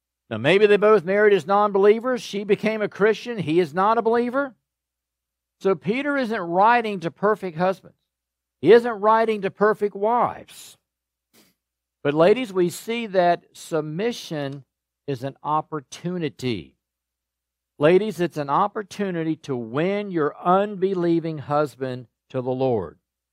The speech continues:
So God can use your submission in the home. God uses respectful behavior. I don't know if, do you,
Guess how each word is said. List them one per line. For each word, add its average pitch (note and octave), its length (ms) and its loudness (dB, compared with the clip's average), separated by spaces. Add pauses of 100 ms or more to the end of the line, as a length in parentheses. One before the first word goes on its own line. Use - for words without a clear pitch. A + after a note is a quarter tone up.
So E3 140 -2
God F#3+ 480 2
can F#3 260 -2
use F3 720 0 (440)
your D3 220 2
submission D3 800 -6
in B2+ 200 -10
the C#3+ 80 -6
home. D#3+ 480 -6 (560)
God F3 320 4
uses D#3 500 0
respectful D3+ 1200 -4 (400)
behavior. F3 760 2 (1200)
I G#3 160 2
don't C4 120 2
know A3 120 2
if, F3 80 -4
do F3 240 -12
you, C4 180 -4